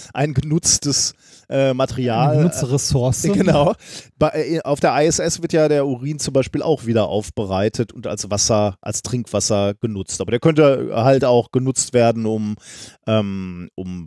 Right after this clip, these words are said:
Speaker 1: äh, Pflanzen natürlich zu wässern. Äh, aber auch andere Stoffe im Urin könnten natürlich genutzt werden, um dein Weltraumgemüse zu düngen beispielsweise. Also
Speaker 2: Stimmt, ja.
Speaker 1: wirklich eine,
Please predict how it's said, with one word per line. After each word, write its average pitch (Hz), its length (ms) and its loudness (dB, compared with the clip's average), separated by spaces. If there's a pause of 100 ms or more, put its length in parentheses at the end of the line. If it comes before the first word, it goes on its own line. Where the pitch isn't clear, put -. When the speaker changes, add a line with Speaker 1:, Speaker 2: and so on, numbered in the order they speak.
(160)
Speaker 1:
äh, 52 220 -6
Pflanzen 165 460 0
natürlich 147 420 0
zu 135 240 -4
wässern. 131 500 2 (340)
Äh, 117 340 4
aber 123 220 4
auch 113 200 2
andere 165 320 0
Stoffe 120 360 -2
im 117 140 -2
Urin 110 280 -4
könnten 139 240 0
natürlich 135 360 -2
genutzt 127 400 -4
werden, 127 300 2
um 123 360 -6
dein 120 420 2
Weltraumgemüse 117 760 0
zu - 160 -4
düngen 117 440 0
beispielsweise. 78 880 -8
Also 131 360 0
Speaker 2:
Stimmt, 139 380 -6
ja. 131 220 2
Speaker 1:
wirklich 185 460 2 (220)
eine, 143 120 2